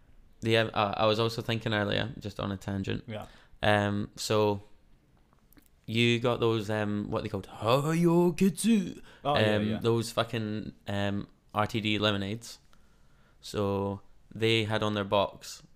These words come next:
Speaker 1: "Number one R T D in Japan."
Speaker 2: Yes, yes, they did.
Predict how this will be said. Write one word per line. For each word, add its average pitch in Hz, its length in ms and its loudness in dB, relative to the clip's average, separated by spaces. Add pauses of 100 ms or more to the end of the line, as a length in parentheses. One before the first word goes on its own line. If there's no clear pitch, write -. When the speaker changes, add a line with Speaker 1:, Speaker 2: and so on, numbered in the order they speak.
(220)
Speaker 1:
"Number 113 340 0
one 104 400 0
R 104 140 -2
T 107 220 -6
D 101 360 -6
in 104 160 -4
Japan." 98 460 -4
Speaker 2:
Yes, - 320 -8 (140)
yes, 113 140 -12
they 110 120 -10
did. 95 200 -12